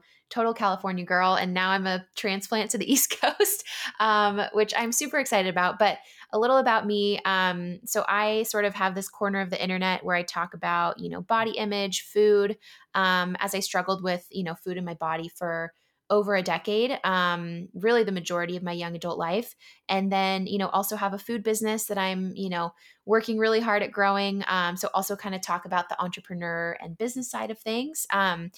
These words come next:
and I like to, you know, make a point of mentioning that I'm not a professional at any, you know, I'm not, like, a marketing guru or anything like that, but, um, I like to take people along 'cause I'm just sort of, you know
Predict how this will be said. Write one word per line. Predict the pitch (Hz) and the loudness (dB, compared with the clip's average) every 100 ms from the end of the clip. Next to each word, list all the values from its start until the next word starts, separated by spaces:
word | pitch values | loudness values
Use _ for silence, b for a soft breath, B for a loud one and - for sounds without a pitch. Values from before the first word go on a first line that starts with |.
| B B - | B B -4
and | 196 | -2
I | 190 | 0
like | 190 190 196 | 0 0 0
to, | - 226 208 202 | -2 2 2 2
you | 196 | -2
know, | 180 170 | -4 -2
make | 185 185 | -2 -2
a | |
point | 208 - 185 190 - B B | -4 -4 -4 -4 -8 B B
of | 202 214 | 0 2
mentioning | 202 190 208 214 | 2 0 0 -2
that | 202 - | -2 -2
I'm | 185 | -2
not | 180 180 | -2 -6
a | |
professional | - 202 175 180 - 208 214 | -8 -8 -8 -6 -4 2 2
at | - 190 - | 2 0 -2
any, | 175 180 180 180 - | -2 -2 -4 -6 -4
you | 180 | -2
know, | - | 0
I'm | 185 | 0
not, | 202 | 0
like, | 196 208 | 0 0
a | 202 | 0
marketing | 185 185 165 208 185 185 | 0 -2 -2 -4 -4 -4
guru | 190 175 180 175 | -4 -4 -2 0
or | 175 175 | 0 0
anything | 180 185 185 | 0 -4 -4
like | 185 180 | -4 -2
that, | 175 190 - | 0 0 2
but, | 190 170 - B B | 2 2 -4 B B
um, | 190 185 180 175 | 0 0 0 0
I | - | 2
like | 208 233 | 2 0
to | |
take | - 233 | -6 -6
people | 233 214 214 | -6 -4 -4
along | 185 175 175 208 | -2 -2 -2 -4
'cause | 202 | -4
I'm | - 180 | -4 -4
just | 180 180 | -4 -6
sort | 185 185 | -6 -4
of, | 180 175 | -6 -6
you | 214 208 | -6 -4
know | 170 190 | -4 -6